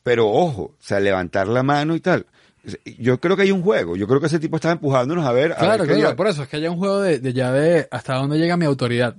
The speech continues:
Speaker 2: hasta dónde llega mi autoridad.
Speaker 1: Bueno, pero
Speaker 2: Eso.
Speaker 1: estas cosas pueden haber sido así, ¿sabes?
Speaker 2: Claro,
Speaker 1: Que,
Speaker 2: que esa
Speaker 1: que,
Speaker 2: quizás
Speaker 1: que
Speaker 2: fue
Speaker 1: el
Speaker 2: un
Speaker 1: jefe
Speaker 2: juego,
Speaker 1: de
Speaker 2: quizás fue un
Speaker 1: diseñadores
Speaker 2: juego.
Speaker 1: dice, "Voy a meter esta batería en el hoverboard".
Speaker 2: Claro.
Speaker 1: ¿Verdad que cabe, muchachos? Y todas las strippers.
Speaker 2: Y nadie que, <laughs> todas
Speaker 1: Sí,
Speaker 2: las strippers,
Speaker 1: todas las
Speaker 2: sí.
Speaker 1: strippers que, claro, papi, eso cabe allí.
Speaker 2: ¿Por qué no pones dos?
Speaker 1: Y el tipo de,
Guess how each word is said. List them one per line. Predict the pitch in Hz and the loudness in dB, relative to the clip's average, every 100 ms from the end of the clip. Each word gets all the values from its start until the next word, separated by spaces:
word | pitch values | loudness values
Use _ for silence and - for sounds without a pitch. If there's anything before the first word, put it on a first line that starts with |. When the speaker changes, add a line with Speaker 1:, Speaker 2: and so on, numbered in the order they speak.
| - | -8
Speaker 2:
hasta | 120 - 127 | -8 -2 -2
dónde | 131 | 0
llega | 147 | 0
mi | 147 | 0
autoridad. | 151 131 120 | -2 -2 -2
Speaker 1:
Bueno, | 120 156 127 | 0 0 2
pero | 110 | 0
Speaker 2:
Eso. | 120 | 2
Speaker 1:
estas | 120 170 | 0 0
cosas | 185 180 202 | -2 -2 0
pueden | 208 208 | 0 2
haber | 170 120 | 0 0
sido | 143 131 | -2 -2
así, | - 170 139 | 0 0 0
¿sabes? | 185 262 | 0 2
Speaker 2:
Claro, | 240 | 2
Speaker 1:
Que, | |
Speaker 2:
que | |
esa | 175 | 2
Speaker 1:
que, | 147 | 0
Speaker 2:
quizás | 196 202 | 2 2
Speaker 1:
que | |
Speaker 2:
fue | - | 2
Speaker 1:
el | |
Speaker 2:
un | - | 2
Speaker 1:
jefe | - | 2
Speaker 2:
juego, | - - | 2 2
Speaker 1:
de | |
Speaker 2:
quizás | 180 151 | 2 2
fue | 139 | 2
un | 139 | 2
Speaker 1:
diseñadores | 190 | 2
Speaker 2:
juego. | 208 127 117 | 0 -2 -4
Speaker 1:
dice, | - | -4
"Voy | 139 | -2
a | 180 | 0
meter | 151 | 0
esta | 135 180 | 0 2
batería | 175 135 131 | 0 0 0
en | 160 | 0
el | 135 | 2
hoverboard". | 143 127 92 78 | 2 2 0 -4
Speaker 2:
Claro. | 127 151 127 - | -2 0 -2 -4
Speaker 1:
¿Verdad | 127 139 147 | 0 2 2
que | 190 | 0
cabe, | 214 190 | 2 2
muchachos? | 156 156 196 165 92 - - | 0 0 0 0 -6 -14 -12
Y | 104 | -4
todas | 104 107 | 0 0
las | 127 | 0
strippers. | 120 104 92 139 | -4 -6 0 0
Speaker 2:
Y | |
nadie | 135 165 | 2 2
que, | 170 143 | 2 0
<laughs> | 165 185 117 - 247 - | 0 2 2 2 0 0
todas | 190 170 | 0 2
Speaker 1:
Sí, | 117 | 2
Speaker 2:
las | 156 | 0
strippers, | 135 135 | 0 0
Speaker 1:
todas | 110 | 2
las | 139 127 | 2 2
Speaker 2:
sí. | 117 | 0
Speaker 1:
strippers | - 131 - | -2 -2 -8
que, | 101 - | -12 -2
claro, | 98 104 139 | 0 2 2
papi, | 117 110 160 151 | 2 2 0 -4
eso | - 113 | -4 -4
cabe | 110 110 120 | 0 2 2
allí. | 135 165 147 | 2 0 2
Speaker 2:
¿Por | 160 160 | 0 2
qué | |
no | 165 170 | 2 2
pones | 190 190 | 2 4
dos? | 170 240 - | 2 0 -4
Speaker 1:
Y | 98 | 0
el | 113 | 0
tipo | 117 107 | 0 0
de, | 135 | 2